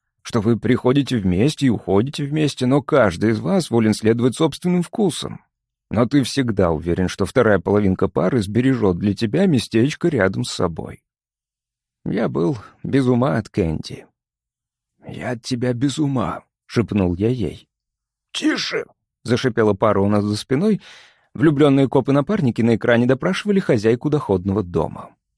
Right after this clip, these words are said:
«Завтра вечером», — шепотом пообещала Кэнди и нежно взяла меня за руку. «А это что?» — внезапно спросила она, разглядывая девятку на моем запястье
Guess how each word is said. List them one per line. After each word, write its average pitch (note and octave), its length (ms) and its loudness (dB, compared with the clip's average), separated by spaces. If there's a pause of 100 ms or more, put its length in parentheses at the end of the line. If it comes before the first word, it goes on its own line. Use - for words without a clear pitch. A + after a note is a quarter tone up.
(760)
«Завтра F#3+ 420 -2
вечером», — A2+ 680 -2 (240)
шепотом G2+ 500 2
пообещала G#2 580 2
Кэнди G3+ 420 0 (380)
и G3+ 100 2
нежно E3 380 2
взяла G#2+ 340 0
меня G#2+ 420 -2
за F2+ 280 -2
руку. - 420 -16 (720)
«А G#3 160 0
это C#3 220 -2
что?» — A#2 380 -6 (320)
внезапно G#2+ 520 0
спросила A#2 500 0
она, G3 160 2
разглядывая C#3+ 580 0
девятку B2+ 540 0
на F#2+ 80 2
моем G2+ 240 2
запястье G3 540 0